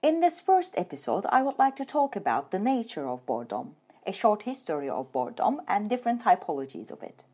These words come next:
Why should we bother to talk about boredom at all? It is the most existential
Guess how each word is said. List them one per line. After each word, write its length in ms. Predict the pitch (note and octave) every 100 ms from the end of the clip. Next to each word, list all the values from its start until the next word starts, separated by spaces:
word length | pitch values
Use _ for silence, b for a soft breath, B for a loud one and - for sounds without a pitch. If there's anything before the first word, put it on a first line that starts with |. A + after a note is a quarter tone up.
| _ _ _ _ -
Why 200 | C4+ A#4
should 260 | - D4
we 80 | F3+
bother 420 | - D#3+ C#3+ B2+
to 120 | B2
talk 280 | C3 D3 B2+
about 280 | C3 B2+ -
boredom 320 | C#3 C3 B2+
at 180 | B2+ -
all? 260 | F3+ - - _ b b b b
It 100 | C4
is 140 | C4 A#3+
the 80 | B3
most 400 | B3 C4 C#4 A#3
existential 880 | A3+ - F#3+ - D#3+ D#3 - G#2+